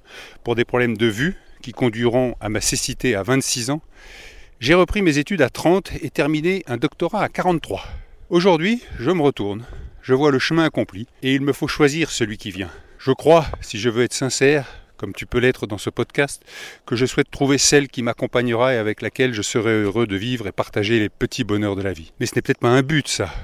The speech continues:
On ne peut pas décider de ça, donc ce n'est peut-être pas encore ça mon but. Alors je dirais éventuellement trouver chaque jour la joie,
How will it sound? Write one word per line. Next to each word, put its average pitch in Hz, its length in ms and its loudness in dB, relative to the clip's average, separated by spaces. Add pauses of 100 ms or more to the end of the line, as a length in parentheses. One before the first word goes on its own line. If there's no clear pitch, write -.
(200)
On 123 140 -6
ne - 20 -4
peut - 100 -10
pas 120 140 2
décider 123 520 -2
de 120 40 -14
ça, 131 300 2
donc 113 220 -2 (220)
ce 120 60 -6
n'est 110 80 -2
peut-être - 240 -8
pas 127 320 2
encore 120 320 -6
ça 143 180 4
mon 104 120 -4
but. - 340 -14 (160)
Alors 120 180 2
je 131 120 -4
dirais 123 320 0
éventuellement 123 580 0
trouver 123 320 0
chaque 127 300 0
jour 127 260 -2
la 117 100 4
joie, 117 360 2